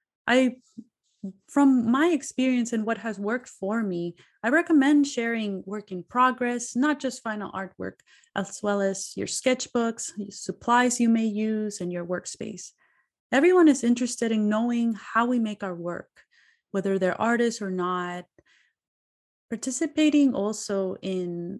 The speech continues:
online events can also bring a lot of interest to your work. Being part of these communities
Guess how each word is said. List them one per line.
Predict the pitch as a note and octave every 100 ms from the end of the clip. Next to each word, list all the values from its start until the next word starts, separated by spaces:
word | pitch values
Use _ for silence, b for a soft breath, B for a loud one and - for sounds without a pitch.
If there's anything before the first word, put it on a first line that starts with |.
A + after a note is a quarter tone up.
| _
online | A#3 C4 C4+ C4
events | A3 F#3+ G3 G3 F#3+ -
can | - C#4
also | D#4+ D#4
bring | D#4+ D4+
a |
lot | B3+ B3+
of | A3
interest | A3 A3+ C4+ -
to | D4
your | D4 C#4+
work. | D4+ D4+ D4 _ _ _ _ -
Being | C#4+ F#4+ F4+
part | B3 B3+ C4
of | A#3
these | F#3+ A3+ A3+ G#3+ -
communities | - A3 G#3 G#3+ A3+ G#3 F#3 F#3 G3 -